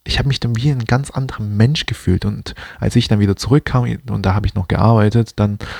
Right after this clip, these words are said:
ähm, da hab ich noch weiter, da hab ich gearbeitet und so und dann bin ich wieder in das alte Muster zurückgefallen. Ja, das ist halt natürlich blöd gelaufen, würde ich sagen.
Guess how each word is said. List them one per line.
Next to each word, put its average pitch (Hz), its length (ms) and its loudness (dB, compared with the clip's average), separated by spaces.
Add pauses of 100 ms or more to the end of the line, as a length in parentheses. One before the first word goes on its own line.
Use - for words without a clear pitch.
(320)
ähm, 104 540 -2
da 95 120 4
hab 101 80 4
ich 98 100 2
noch - 180 -2
weiter, 101 300 0
da 95 160 0
hab 98 100 0
ich 95 80 0
gearbeitet 139 560 2
und 120 120 -4
so 117 100 -2
und 110 60 0
dann 104 220 0
bin 113 220 0
ich - 120 0
wieder 110 120 2
in 110 60 4
das 107 120 0
alte 110 220 0
Muster 135 260 2
zurückgefallen. 92 600 0 (1500)
Ja, 101 240 4 (320)
das - 200 -2
ist - 260 -4
halt 95 220 6
natürlich 101 320 2
blöd - 260 4
gelaufen, 104 440 4
würde 92 140 2
ich 92 120 2
sagen. 90 400 0